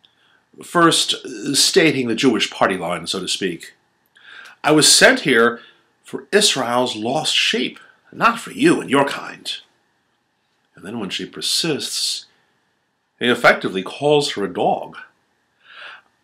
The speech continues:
"I'm not going to take food from children and cast it to a dog like you."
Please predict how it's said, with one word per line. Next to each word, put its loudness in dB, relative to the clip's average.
"I'm 4
not 4
going 0
to 4
take 2
food 0
from -10
children 2
and -6
cast 4
it -8
to -2
a 2
dog 6
like -4
you." -6